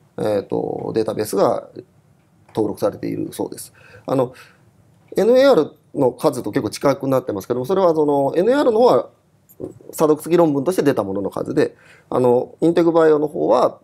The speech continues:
まあ、別に論文化されてる、されてない関係なく、データベースの数を数え上げてるから、えっと、数が多いんだと思います。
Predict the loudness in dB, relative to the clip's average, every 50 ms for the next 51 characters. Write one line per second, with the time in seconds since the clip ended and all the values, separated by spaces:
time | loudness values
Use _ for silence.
0 | -8 -4 -2 -2 -2 -2 -6 -6 -2 0 0 0 2 0 0 -2 -2 -2 -2 -2
1 | -2 -2 -4 -4 -4 -2 -2 -4 -2 -2 -2 -4 -2 -2 -4 -6 -4 -2 -2 -2
2 | -2 -4 -2 -4 -2 0 0 0 0 0 -2 -2 -4 -4 -4 -4 -2 -2 -2 -4
3 | -4 -4 -2 -2 -2 -2 -2 -6 -8 -8 -8 -8 -8 _ -2 0 0 0 0 -2
4 | -4 -4 -6 -8 -10 -10 -8 -8 -8 -8 -8 -10 -14 -16 -18 -16 -14 -12 -12 -12
5 | -12 -14 -16 -18 -18 -20 -20